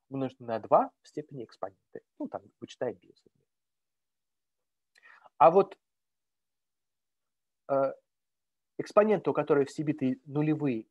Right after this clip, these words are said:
или все биты единичные, кодируют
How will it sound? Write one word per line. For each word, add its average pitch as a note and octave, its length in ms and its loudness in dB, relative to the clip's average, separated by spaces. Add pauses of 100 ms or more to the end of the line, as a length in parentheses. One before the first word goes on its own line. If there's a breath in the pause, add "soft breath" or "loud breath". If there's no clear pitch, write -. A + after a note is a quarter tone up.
или C3+ 240 -4
все - 240 -8
биты A#2+ 340 -8
единичные, A3+ 640 -2 (360 soft breath)
кодируют G#3 600 2